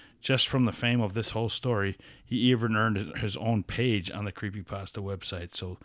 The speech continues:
he blew up just from this. I mean, what an imagination to come up with this, and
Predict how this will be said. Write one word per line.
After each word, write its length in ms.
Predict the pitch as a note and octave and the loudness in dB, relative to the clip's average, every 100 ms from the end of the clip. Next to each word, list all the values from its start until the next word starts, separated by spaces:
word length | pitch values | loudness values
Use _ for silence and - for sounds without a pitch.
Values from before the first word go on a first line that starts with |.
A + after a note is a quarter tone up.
| - - _ | -20 -20 _
he 140 | - A#2+ | -2 2
blew 240 | A#2+ A2+ | 4 4
up 240 | F#2+ - | 2 -2
just 180 | - G2+ | -6 -6
from 200 | - G#2 | -6 -4
this. 280 | G#2 - - - | -4 -4 -8 -4
I 60 | A#2+ | 4
mean, 160 | A#2+ | 6
what 140 | A#2+ C3+ | 8 8
an 80 | |
imagination 640 | B2 A#2+ A#2 G#2+ A#2+ B2 B2 | 8 8 6 4 2 2 -2
to 60 | A2 | -2
come 160 | B2 | 0
up 160 | A#2 - | 0 -2
with 100 | - | -2
this, 220 | C3 - | -2 -2
and 280 | G#2+ F#2 | -4 -4